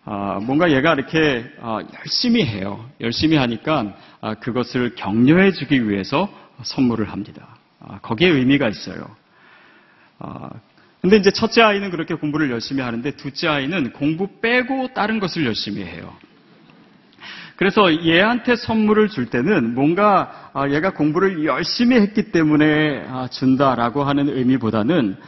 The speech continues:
아, 누나만 사주고 얘만을 안 사주면은, 어, 집 나갈 것 같으니까. 뭐 그렇게 해서 뭐 선물을 주는 경우도 있습니다. 자, 보십시오.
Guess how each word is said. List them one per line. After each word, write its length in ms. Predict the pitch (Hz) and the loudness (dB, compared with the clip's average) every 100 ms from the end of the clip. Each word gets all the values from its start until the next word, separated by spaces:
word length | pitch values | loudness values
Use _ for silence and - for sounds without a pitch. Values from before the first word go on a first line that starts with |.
| - - - | -20 -20 -14
아, 220 | 113 110 110 | -6 -4 -2
누나만 460 | 127 151 170 175 | 4 4 6 4
사주고 400 | 165 143 131 139 | 2 -4 -2 0
얘만을 300 | 117 127 135 | 0 0 0
안 160 | 98 110 | 0 -4
사주면은, 680 | 127 117 113 113 190 214 - - - | -4 -4 -2 0 0 -2 -8 -20 -14
어, 260 | 104 104 104 | -8 -8 -8
집 140 | - 135 | 0 4
나갈 280 | 147 165 | 4 2
것 100 | 156 | -4
같으니까. 680 | 117 98 107 92 - - 113 _ _ _ _ - | -8 -8 -12 -16 -16 -18 -18 _ _ _ _ -18
뭐 220 | 98 - | -14 -10
그렇게 320 | 139 185 226 | -4 0 2
해서 420 | 208 - 196 226 - - - | 4 4 2 0 -6 -20 -12
뭐 160 | 113 | -10
선물을 500 | 117 156 143 127 156 - | -4 -2 -2 -2 -6 -8
주는 260 | 113 110 | -8 -6
경우도 360 | 104 98 98 107 | -6 -8 -10 -10
있습니다. 460 | 104 - 98 - - - _ _ _ _ _ _ _ - - - | -12 -14 -16 -18 -20 -20 _ _ _ _ _ _ _ -20 -20 -8
자, 140 | - | -2
보십시오. 500 | 170 151 175 - 110 | 0 0 0 -4 -6